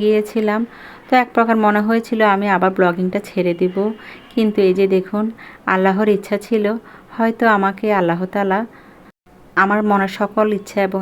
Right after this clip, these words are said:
আশা পূরণ করবেন। সেজন্য আমি আপনাদের মতো কিউট কিউট আপুদের সঙ্গ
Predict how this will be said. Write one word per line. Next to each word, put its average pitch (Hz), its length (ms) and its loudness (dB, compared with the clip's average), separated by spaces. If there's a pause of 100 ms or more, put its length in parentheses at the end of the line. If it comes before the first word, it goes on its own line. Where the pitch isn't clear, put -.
(120)
আশা 170 200 -8 (100)
পূরণ 185 240 0 (100)
করবেন। 185 300 -4 (460)
সেজন্য 220 380 0 (160)
আমি 202 140 0
আপনাদের 185 420 -2
মতো 202 280 -4 (400)
কিউট 214 300 2
কিউট 220 220 -2
আপুদের 190 460 -2 (680)
সঙ্গ 185 240 2